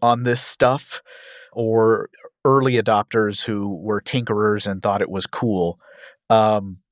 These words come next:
and, you know, going forward, that, that has to break down at some point in order for something to break into mass adoption.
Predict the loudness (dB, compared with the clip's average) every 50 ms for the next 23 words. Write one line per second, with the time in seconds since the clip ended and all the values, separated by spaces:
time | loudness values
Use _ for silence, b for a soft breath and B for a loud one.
0 | _ _ 0 0 2 2 0 -2 -4 -6 -6 -4 -2 0 0 0 0 2 2 2
1 | 2 0 -2 -2 0 0 2 2 2 2 2 0 -2 -6 -14 _ _ -6 -2 0
2 | 0 0 -2 _ _ _ _ _ _ _ _ _ _ _ _ _ _ _ -12 -6
3 | -2 0 0 0 0 -2 -2 -2 -2 -2 -2 0 2 0 0 0 0 0 0 0
4 | 0 0 -2 -2 -4 -6 -6 -4 -4 -4 -4 -6 -6 -6 -4 -4 -4 -4 -6 -10
5 | -10 -8 -8 -8 -6 -4 -2 -2 0 0 0 -2 -4 -4 -2 -2 -2 -2 0 -2
6 | -2 -2 -2 -4 -4 -2 -2 -4 -4 -2 -2 -2 -2 0 0 -2 -4 -2 -2 -2
7 | -2 -2 -2 -4 -4 -4 -2 0 -2 -2 -2 -2 -2 0 0 0 -2 -2 -2 -2
8 | -2 -2 -4